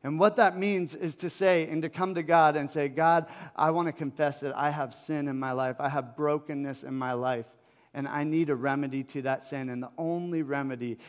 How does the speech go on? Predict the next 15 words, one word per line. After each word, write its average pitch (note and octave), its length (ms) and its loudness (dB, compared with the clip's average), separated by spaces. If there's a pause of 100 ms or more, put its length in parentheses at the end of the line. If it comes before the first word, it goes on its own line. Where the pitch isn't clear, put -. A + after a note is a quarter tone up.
(140)
is B2 160 -8
the B2 120 -8
gospel, A#2+ 520 -8
the A#2 100 -12
cross C3+ 380 -4
of B2+ 100 -10
Jesus, A#2 400 -8 (240)
who D3+ 160 -2
came E3 340 -2
to G3 120 -8
this F3+ 200 -4
earth, D3 220 -2
who C#3+ 100 -6
left D#3+ 380 0
heaven, D3 380 0